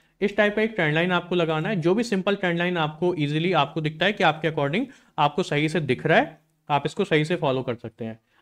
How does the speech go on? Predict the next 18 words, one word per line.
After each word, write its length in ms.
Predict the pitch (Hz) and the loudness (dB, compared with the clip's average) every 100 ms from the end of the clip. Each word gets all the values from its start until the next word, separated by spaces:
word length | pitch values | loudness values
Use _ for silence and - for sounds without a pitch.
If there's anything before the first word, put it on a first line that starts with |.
| - | -2
आपको 240 | 143 202 | 0 2
क्या 120 | 202 202 | 2 2
करना 220 | 196 214 | 2 0
है, 60 | |
ट्रेंड 200 | 226 175 | 0 0
लाइन 140 | 170 196 | 0 2
जैसे 220 | 180 185 | 0 0
ब्रेकआउट 440 | 160 135 151 180 180 | 0 0 2 2 2
होता 200 | 156 170 | 0 0
है, 140 | 220 | 0
ब्रेकआउट 360 | 143 139 165 160 | 0 0 0 0
कन्फर्मेशन 420 | 156 165 160 190 | -4 -2 -2 -4
मतलब 240 | 160 180 | -2 -2
क्लोजिंग 400 | 214 175 156 185 | -2 0 2 2
आ 80 | 180 | 0
जाए 140 | 156 156 | 2 2
उसके 240 | 156 160 | 0 -2
ऊपर 260 | 156 190 | 0 0